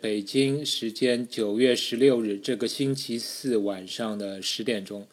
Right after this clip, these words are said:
准备搞大概一个小时的直播节目啊，让大老李来陪大家聊天，然后催眠。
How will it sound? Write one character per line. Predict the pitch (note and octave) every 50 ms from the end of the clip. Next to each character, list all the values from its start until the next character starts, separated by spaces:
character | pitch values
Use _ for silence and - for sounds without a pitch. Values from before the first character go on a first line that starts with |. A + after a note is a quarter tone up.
| - - - - - - - _ _ _ _
准 | - A2 G2 G2
备 | B2 A#2 A2+ A2 A2 G#2+
搞 | - - G#2 G2 G2 G2 G2+ - _ _ _
大 | - A2
概 | G#2 - A2+
一 | A2 A2 A2
个 | A#2+
小 | G#2+ - A2 F#2+ F#2+
时 | F2+ - - G#2+
的 | G2+ A2 G#2+ G#2 G#2 G2
直 | G2 - - - G#2
播 | G2 - A#2 A2+ A2+
节 | A2 - G#2 G2
目 | F#2+ G2 G2 G2
啊， | F#2+ F#2 - _ - - - - - _ _ _ _ _ _ _ _ _ -
让 | A2 A2 G#2+ G#2 G2+
大 | - A2+ A2+
老 | A2 A2 A2+
李 | A2 G#2 G#2 G2+ G2+ G2
来 | G2+ G2+ G2+ G#2 G#2 G#2 G2+ G#2 G#2 G2+ G2+ -
陪 | - - G2 G2
大 | G2+ G#2 G#2+ G#2
家 | G2 G2 A2 A2 G#2+ G#2+ G#2 G#2 G#2 G#2 G#2 G#2 G#2+ - - -
聊 | A2 G#2+ G#2+ G#2 G#2 A2
天， | A2 - - A#2+ A#2 A2+ A2
然 | G2+ G2 G2
后 | F#2+ G#2 G#2+ G2
催 | - - - A#2
眠。 | G#2 G2+ G#2 G2 G2 G2 G#2